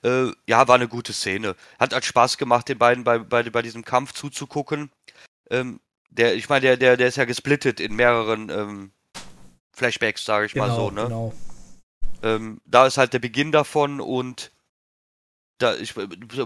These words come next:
Speaker 1: wird ein bisschen, bisschen Sprüche geklopft und dann geht's halt los, ne?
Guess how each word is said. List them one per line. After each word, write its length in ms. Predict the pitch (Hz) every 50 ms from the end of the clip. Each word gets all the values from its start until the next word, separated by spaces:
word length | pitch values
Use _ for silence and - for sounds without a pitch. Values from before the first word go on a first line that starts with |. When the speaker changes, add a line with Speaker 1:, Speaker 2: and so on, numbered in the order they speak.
| 127 - - 123
Speaker 1:
wird 180 | 143 - 131 135
ein 140 | 139 117
bisschen, 340 | 135 139 - - 127 127 -
bisschen 200 | - 135 123 143
Sprüche 320 | 123 - - 165 156 - 151
geklopft 460 | 135 135 - - 139 131 - - 131
und 100 | 120 104
dann 100 | 120 117
geht's 220 | 117 117 110 - -
halt 180 | 104 95 -
los, 340 | 95 92 95 101 98 - -
ne? 200 | 87 87 95 104